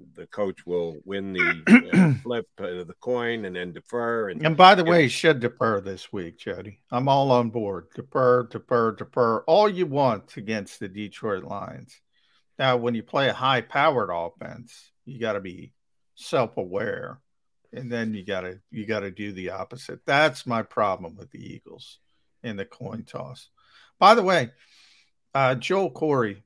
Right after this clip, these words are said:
Speaker 2: uh, my buddy, the ex-agent who works for C B S Sports, I asked him, <clears throat> and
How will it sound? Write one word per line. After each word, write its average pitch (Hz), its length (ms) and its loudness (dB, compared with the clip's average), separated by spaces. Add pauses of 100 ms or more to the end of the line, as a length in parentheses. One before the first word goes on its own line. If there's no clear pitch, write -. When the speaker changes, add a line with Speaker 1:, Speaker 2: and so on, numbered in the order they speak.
(120)
Speaker 2:
uh, 127 380 -10 (100)
my 131 220 -4
buddy, 120 420 0
the 107 300 -8
ex-agent 120 640 -4
who 110 60 -4
works 113 460 -2
for 113 280 -6
C 139 260 -6
B 120 160 0
S 110 160 -4
Sports, 127 380 -6
I 131 180 0
asked 156 260 2
him, 120 220 -6 (100)
<clears throat> - 80 -6
and 214 340 4